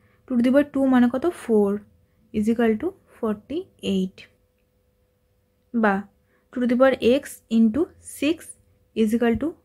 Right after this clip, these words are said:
forty-eight। বা, বা দিকে two to the power x-কে রাখবো, আর এই ছয়কে ডান দিকে নিয়ে যাবো। তাহলে এখানে গুণ আছে, এখানে এসে ভাগ হয়ে যাবে। Forty-eight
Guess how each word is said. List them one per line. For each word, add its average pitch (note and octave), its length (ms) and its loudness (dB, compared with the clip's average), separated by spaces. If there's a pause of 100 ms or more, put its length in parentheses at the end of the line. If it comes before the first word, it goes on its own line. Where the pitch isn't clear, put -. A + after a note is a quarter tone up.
(140)
forty-eight। C4 840 -6 (920)
বা, G3+ 140 2 (600)
বা A#3 80 6 (100)
দিকে B3 180 4
two C4+ 120 2
to A#3+ 60 4
the A#3+ 80 4
power A#3+ 180 4
x-কে - 260 -4
রাখবো, B3+ 220 -2 (800)
আর G#3 80 0 (160)
এই A#3 80 4 (140)
ছয়কে B3+ 460 0 (120)
ডান A#3 180 2
দিকে A#3+ 180 0
নিয়ে A3 140 6
যাবো। G3+ 160 0
তাহলে B3+ 160 -2 (440)
এখানে C4 200 2 (120)
গুণ C4+ 180 6 (160)
আছে, G#3+ 220 -4 (440)
এখানে A#3+ 220 4
এসে C4 180 0
ভাগ B3+ 200 6
হয়ে C#4+ 160 6
যাবে। D4 180 2 (1900)
Forty-eight A#3+ 760 0